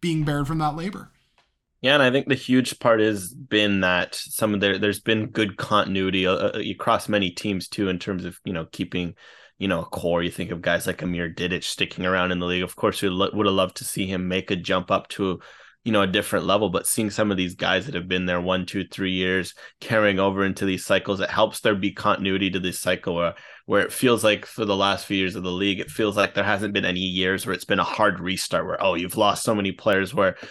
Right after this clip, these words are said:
Speaker 2: you have no idea where, what the league's gonna look like. There's been a good amount of, okay, this team has,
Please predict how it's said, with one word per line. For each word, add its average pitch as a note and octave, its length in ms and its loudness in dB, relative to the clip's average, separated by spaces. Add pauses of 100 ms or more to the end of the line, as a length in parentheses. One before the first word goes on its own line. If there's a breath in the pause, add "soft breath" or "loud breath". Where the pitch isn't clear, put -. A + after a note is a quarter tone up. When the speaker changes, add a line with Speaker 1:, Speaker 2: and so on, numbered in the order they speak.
(160 loud breath)
Speaker 2:
you A#2 100 4
have G#2 140 4
no G2+ 140 4
idea G2 200 2
where, F#2+ 300 2 (260 loud breath)
what - 220 -2
the G#2 40 2
league's G2 280 0
gonna G2 180 2
look F2+ 220 -2
like. F2+ 180 2
There's F#2 160 -2
been F#2 160 -2
a F2+ 100 -2
good F#2 220 0
amount F#2 440 0
of, F2+ 100 0
okay, C3 260 4
this A#2 220 2
team D3+ 260 4
has, C3 300 2